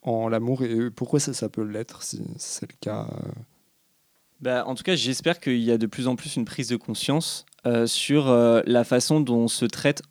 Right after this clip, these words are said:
Speaker 2: en, les uns entre les autres, et, euh, les uns et les unes entre les autres, euh, où de plus en plus,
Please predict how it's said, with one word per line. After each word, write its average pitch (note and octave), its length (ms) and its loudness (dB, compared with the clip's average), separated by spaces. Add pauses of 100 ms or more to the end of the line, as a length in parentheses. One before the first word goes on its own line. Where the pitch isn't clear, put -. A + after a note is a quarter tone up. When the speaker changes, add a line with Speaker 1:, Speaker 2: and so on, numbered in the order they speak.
Speaker 2:
en, B2 200 -2
les A#2+ 340 0
uns C#3 60 4
entre C3 500 2
les A2 340 0
autres, D3+ 320 2 (340)
et, B2 240 6
euh, A2 560 8
les A2 220 2
uns B2 60 4
et A2+ 60 4
les G#2+ 160 0
unes D3+ 120 2
entre G#2+ 300 -2
les A2 180 -2
autres, D#3 220 -4 (340)
euh, A#2 480 4 (240)
où D#3 320 2 (460)
de B2 160 2
plus E3 320 4
en D3+ 100 6
plus, E3 500 2